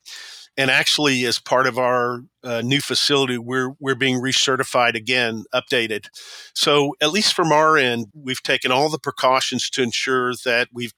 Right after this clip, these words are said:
we carefully vet our workers. We have a background check, which we can provide, uh, for, for the people who want to utilize our team members. And touch wood, I always do this. In our sixteen years, we've never had a data breach. So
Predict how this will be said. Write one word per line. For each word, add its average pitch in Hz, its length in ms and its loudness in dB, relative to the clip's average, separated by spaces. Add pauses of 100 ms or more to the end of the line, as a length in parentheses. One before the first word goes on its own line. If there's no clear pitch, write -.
we 120 120 -12
carefully 143 440 0
vet 131 220 2
our 127 120 2
workers. 127 560 -2
We 120 120 -6
have 123 160 2
a 113 40 -2
background 127 640 0
check, 135 440 0 (440)
which 127 180 -4
we 131 120 -4
can 123 160 -2
provide, 127 560 0 (360)
uh, 117 380 -2
for, 123 460 -2
for 120 560 -4 (120)
the 123 140 -8
people 139 320 -6
who 127 160 -2
want 120 160 0
to 120 80 -6
utilize 127 460 -2
our 127 100 0
team 127 320 -2
members. 127 480 -2 (580)
And 120 460 -2 (220)
touch - 280 0
wood, 139 280 2
I 131 100 4
always 147 260 2
do 135 160 0
this. 123 460 0
In 131 120 0
our 127 180 2
sixteen 151 440 0
years, 135 280 2
we've 123 200 -6
never 131 240 2
had 123 160 0
a 120 40 0
data 117 280 -2
breach. 104 340 -6
So 113 320 0